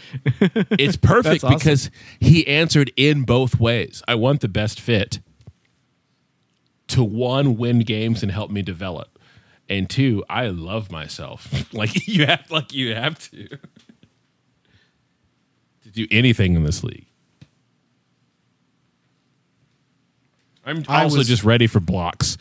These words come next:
Speaker 2: It's interior defensive presence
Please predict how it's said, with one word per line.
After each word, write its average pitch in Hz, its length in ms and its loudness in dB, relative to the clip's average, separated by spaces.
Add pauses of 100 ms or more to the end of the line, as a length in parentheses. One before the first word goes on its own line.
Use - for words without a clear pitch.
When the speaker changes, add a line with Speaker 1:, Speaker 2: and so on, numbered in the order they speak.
(380)
Speaker 2:
It's 113 200 -4
interior 147 560 2
defensive 113 520 0
presence 90 500 0